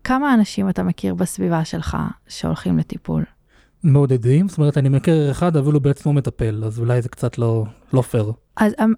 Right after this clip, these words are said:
Speaker 1: אמ, במציאות כנראה שיש לפחות עשרה, אה, אנשים שאתה מכיר ומתקשר איתם אחת לשבוע שנמצאים בטיפול. אני אולי מגזימה, אבל זה, זה בערך,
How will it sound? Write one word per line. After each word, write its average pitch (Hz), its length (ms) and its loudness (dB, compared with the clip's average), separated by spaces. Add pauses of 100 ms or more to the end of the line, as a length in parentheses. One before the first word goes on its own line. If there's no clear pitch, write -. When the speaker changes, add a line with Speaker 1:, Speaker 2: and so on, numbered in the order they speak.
Speaker 1:
אמ, 220 120 6
במציאות 220 560 2
כנראה 196 360 2
שיש - 920 -2
לפחות 190 380 0
עשרה, 196 480 0 (180)
אה, 190 160 4 (300)
אנשים 202 400 2
שאתה 190 240 -2
מכיר 208 340 0
ומתקשר 190 440 0
איתם 185 220 2
אחת 180 260 0
לשבוע 185 420 0
שנמצאים 214 600 4
בטיפול. 262 480 0 (520)
אני 185 160 4
אולי 185 200 2
מגזימה, 180 640 4 (100)
אבל 175 340 0 (720)
זה, 196 220 2
זה 214 160 0
בערך, 214 500 -2